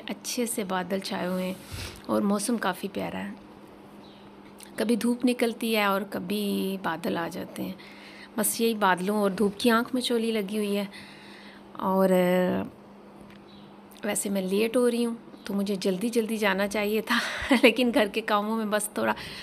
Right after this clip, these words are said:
ख़त्म करते करते मैं थोड़ी late हो गई। हाँ जी, जी, हम लोग पहुँच आए हैं और यहाँ पे माशाल्लाह से काफ़ी ज़्यादा मिकदार में हलवाई मौजूद थे। सारे अपने अपने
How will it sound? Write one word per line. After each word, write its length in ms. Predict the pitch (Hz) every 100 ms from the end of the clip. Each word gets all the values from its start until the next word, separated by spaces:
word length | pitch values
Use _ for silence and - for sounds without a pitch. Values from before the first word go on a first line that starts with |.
| - - - - - - - - - - -
ख़त्म 360 | - - 240 233
करते 300 | 220 202 208
करते 280 | 208 196 202
मैं 100 | 196
थोड़ी 200 | 220 202
late 320 | 185 190 185
हो 60 | 185
गई। 220 | 190 190 185
हाँ 240 | - 196
जी, 200 | 196 196
जी, 120 | 180 185
हम 260 | - 202
लोग 180 | 233 226 220 -
पहुँच 340 | 208 214 240 240
आए 120 | 240
हैं 180 | 233 233
और 440 | - 196 196 190 190 190
यहाँ 360 | 190 190 214 240
पे 120 | 247
माशाल्लाह 520 | 240 240 - 233 240
से 160 | 240 240
काफ़ी 440 | 233 220 220 262
ज़्यादा 460 | 226 214 190 196 233
मिकदार 480 | 226 220 190 185 185
में 160 | 208 208
हलवाई 440 | 196 185 185 190
मौजूद 480 | 208 208 190 208 220
थे। 180 | 226 233
सारे 400 | 233 - 220 208
अपने 220 | 226 220 226
अपने 220 | 220